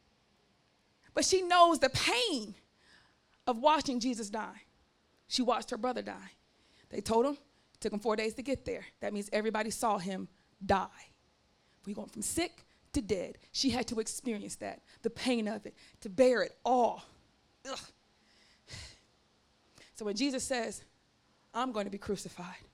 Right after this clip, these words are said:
she knows. She goes and gets oil.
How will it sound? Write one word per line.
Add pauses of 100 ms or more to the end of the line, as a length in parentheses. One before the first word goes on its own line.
(960)
she
knows. (960)
She
goes
and
gets
oil.